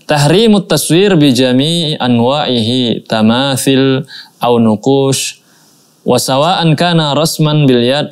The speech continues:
aw iltiqatan bi alati taswir al putru-, al fotografiyah idza kanat as-surah min zawatil arwah illa ma da'at ilaihi darurah.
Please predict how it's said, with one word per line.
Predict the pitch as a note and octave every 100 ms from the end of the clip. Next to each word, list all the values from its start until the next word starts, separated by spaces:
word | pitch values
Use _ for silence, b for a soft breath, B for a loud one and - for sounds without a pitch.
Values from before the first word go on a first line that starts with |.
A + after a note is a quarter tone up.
| -
aw | B2
iltiqatan | B2 A#2+ A2 - A2+ - D3 C#3+ C#3 C#3+ C#3+ C#3+ C#3 -
bi | A#2 A#2+
alati | A#2 A#2 A2+ C3 C3
taswir | - A#2 A2 B2+ C3 C#3 C3+ B2+ - _ _
al | A#2+ A#2+ A#2 -
putru-, | B2 A2+ B2+ A#2 A#2 A2+ A2 G#2+ A2 - - F2+ F2+ -
al | A2+ A2+ A2+ A2 A2+
fotografiyah | - B2 - B2 A2 A#2 A2 - D3+ D#3+ F#3+ - B B B B B _
idza | C3 C3+ C#3+
kanat | F3 G3 F#3 - - _ -
as-surah | D3 - F3 F3+ F3 E3+
min | E3+ D3 C3
zawatil | C3 C3+ D#3 F3 E3+ D3
arwah | B2+ B2 C3 D3+ D3 B2+ - _
illa | D#3+ D#3+ C#3+ C3+ C3 C3 - -
ma | A#2+ B2 A#2+ A2+
da'at | A2+ - A#2 - - _
ilaihi | A#2 A#2+ C3 B2+ A#2+
darurah. | A#2+ A#2 A2 G2 G2 -